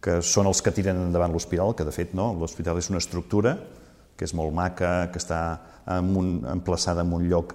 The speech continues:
envejable, rodejat de natura,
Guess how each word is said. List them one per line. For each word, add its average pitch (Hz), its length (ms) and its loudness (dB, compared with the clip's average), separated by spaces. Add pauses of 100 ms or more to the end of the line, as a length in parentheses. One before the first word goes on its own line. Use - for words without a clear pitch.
envejable, 87 680 -2 (720)
rodejat 95 420 0
de 92 80 0
natura, 90 440 2